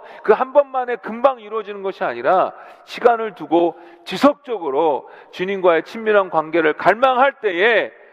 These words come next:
나도 모르게 하나님과 가까워져 있는 것입니다. 자, 그러면 이렇게 하나님과 친밀해지기를 갈망하는 그 갈망함으로 도대체 구체적으로 무엇을 해야 할까요?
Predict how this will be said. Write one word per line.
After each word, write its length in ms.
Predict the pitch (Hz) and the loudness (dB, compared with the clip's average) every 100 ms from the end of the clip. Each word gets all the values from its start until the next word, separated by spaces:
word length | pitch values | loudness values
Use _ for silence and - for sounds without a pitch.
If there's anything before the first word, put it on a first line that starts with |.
| _ | _
나도 320 | - - 156 220 | -4 -2 0 -2
모르게 520 | 175 151 139 180 202 - - | -2 -2 2 2 2 -4 -6
하나님과 520 | - 226 226 208 202 | -2 0 0 0 -2
가까워져 640 | 190 165 - 175 165 156 160 | 0 -4 -2 2 2 0 -6
있는 200 | 131 135 | -8 -10
것입니다. 440 | 110 - - - - _ _ _ _ _ _ _ _ - - | -10 -12 -20 -20 -20 _ _ _ _ _ _ _ _ -20 -2
자, 160 | 143 | 0
그러면 680 | 139 151 165 143 123 151 127 - - - - | 2 0 -2 0 2 2 0 -8 -20 -20 -6
이렇게 500 | 202 240 240 226 208 - - - | 2 2 4 0 -2 -10 -20 -4
하나님과 680 | 233 247 240 226 214 214 | 0 0 -2 -6 0 2
친밀해지기를 840 | 214 - 254 247 233 214 208 214 208 | 2 -6 -2 2 2 -2 -2 2 2
갈망하는 680 | - 175 202 214 208 208 | 2 2 2 2 2 -2
그 140 | 190 196 | 2 0
갈망함으로 1040 | 196 160 202 247 233 214 190 214 247 135 - - - | 0 -4 -2 -2 2 0 2 4 4 4 -4 -20 -18
도대체 420 | - 190 240 - 220 | -2 0 0 0 -2
구체적으로 840 | - 240 262 240 226 214 220 208 | -2 -4 -2 2 2 4 4 2
무엇을 720 | 147 170 277 311 - 269 214 | 0 0 4 4 2 -6 -4
해야 160 | 196 220 | 0 0
할까요? 440 | 180 - 113 104 | 0 -4 -6 -6